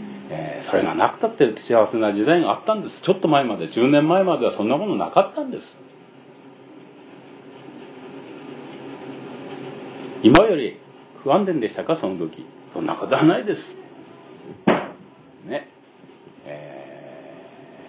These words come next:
ー、よくよく注意していかないとですね、本当にこういう世界が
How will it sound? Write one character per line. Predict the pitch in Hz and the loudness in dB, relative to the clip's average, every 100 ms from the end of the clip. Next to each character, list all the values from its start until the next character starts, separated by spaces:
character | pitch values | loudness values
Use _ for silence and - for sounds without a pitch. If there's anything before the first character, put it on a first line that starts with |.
| - - - - - - - - - | -20 -18 -18 -16 -16 -18 -20 -20 -16
ー、 | - | -14
よ | |
く | - | -6
よ | 80 | -6
く | 90 | -6
注 | 92 107 101 | -4 0 0
意 | |
し | 95 | 0
て | - 98 - - - - - - | -6 -8 -10 -16 -20 -20 -18 -12
い | - | -4
か | 104 | 0
な | 104 | 2
い | 123 | 2
と | 101 | 0
で | 87 | -4
す | 85 - | -6 -6
ね、 | 80 87 - | -6 -6 -6
本 | 110 147 | -6 -6
当 | - | -4
に | 196 | -4
こ | - 107 | 2 2
う | |
い | 95 | 2
う | |
世 | 87 - | 0 -8
界 | - - - | -6 -2 -2
が | 82 - | -2 -6